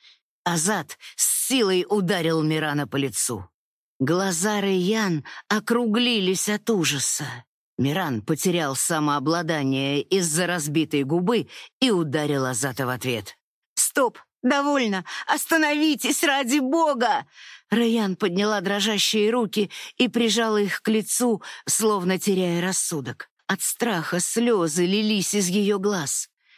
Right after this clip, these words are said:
Рэйян не знала, сможет ли своим криком остановить их, но хотела все прекратить. Она чувствовала свою вину, хоть и не являлась первоисточником этой вражды. "Я что, игрушка?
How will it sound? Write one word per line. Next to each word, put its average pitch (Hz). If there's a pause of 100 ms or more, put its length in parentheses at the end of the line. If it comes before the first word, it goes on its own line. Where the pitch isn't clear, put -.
(200)
Рэйян 226
не 240
знала, 202
сможет 180
ли 190
своим 202
криком 214
остановить 220
их, 180 (360)
но 226
хотела 180
все 160
прекратить. 156 (380)
Она 196
чувствовала 156
свою 165
вину, 165 (320)
хоть -
и 175
не 165
являлась 165 (220)
первоисточником 170
этой 151
вражды. 151 (300)
"Я 214
что, 185 (280)
игрушка? 233